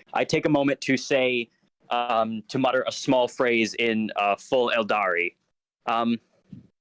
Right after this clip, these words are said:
Bion anfir, kalmar ina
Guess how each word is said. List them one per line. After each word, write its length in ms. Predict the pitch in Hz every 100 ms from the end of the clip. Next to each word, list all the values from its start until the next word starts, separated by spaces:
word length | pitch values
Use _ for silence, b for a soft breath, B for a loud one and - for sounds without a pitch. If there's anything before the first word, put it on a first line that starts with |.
| _ _ _ -
Bion 320 | 117 156 190
anfir, 600 | 196 190 - 180 185 180 - _ _ _ _ -
kalmar 640 | 143 165 170 165 165 170 170
ina 400 | 160 165 165 160